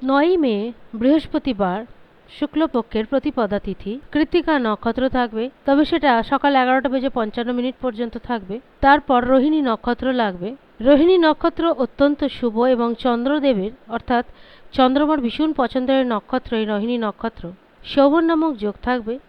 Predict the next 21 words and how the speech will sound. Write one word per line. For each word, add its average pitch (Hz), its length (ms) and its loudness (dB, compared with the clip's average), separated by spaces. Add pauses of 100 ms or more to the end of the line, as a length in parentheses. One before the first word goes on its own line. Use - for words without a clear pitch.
(380)
চন্দ্রমা 254 460 2
রাশি 269 240 2
পরিবর্তন 247 580 -2
করে 220 220 -4
বৃষভ 214 340 -4
রাশিতে, 254 420 -4 (200)
সূর্য 320 300 0
মেষ 311 380 2
রাশি 311 220 0
ভরণী 220 320 -2
নক্ষত্রেই 269 460 -4
থাকবে। 269 360 -6 (380)
রাহুকাল 294 480 2
শুরু 311 240 -2
হবে 254 380 -2 (460)
দুপুর 277 280 -2 (100)
একটা - 260 -6
বেজে 277 260 -4
ঊনষাট 247 480 -4
মিনিট 233 260 -4
থেকে, 214 320 -10